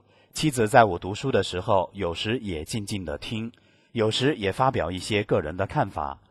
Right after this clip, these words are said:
多数是正面反应，但不时也有对法不解时的负面反应。不管他如何表现，我从不反驳他。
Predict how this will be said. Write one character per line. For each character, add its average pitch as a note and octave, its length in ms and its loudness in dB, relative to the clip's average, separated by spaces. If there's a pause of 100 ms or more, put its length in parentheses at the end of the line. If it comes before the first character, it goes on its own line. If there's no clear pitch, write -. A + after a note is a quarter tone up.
(220)
多 D3+ 160 4
数 A2+ 240 -4
是 F2+ 280 -4
正 D3 160 0
面 F#2+ 200 -6
反 C#2+ 240 -10
应， F#2 240 -8 (340)
但 C3+ 180 6
不 D3 140 0
时 A#2+ 280 0
也 B2+ 200 2
有 G#2 140 2
对 C3 180 0
法 E2+ 240 -2
不 D3 180 -4
解 C#2 220 -8
时 - 180 -6
的 F#2 140 0
负 D3 180 -6
面 G2 200 -6
反 C#2+ 240 -8
应。 E2+ 260 -10 (420)
不 D#3 120 0
管 A2+ 180 6
他 B2+ 160 6
如 A#2 180 0
何 G#2+ 180 2
表 D#2 200 -2
现， G2 340 -2 (260)
我 G2 200 4
从 A#2 220 -8
不 C#3+ 120 0
反 E2+ 220 -4
驳 D2+ 240 -6
他。 E2+ 300 -2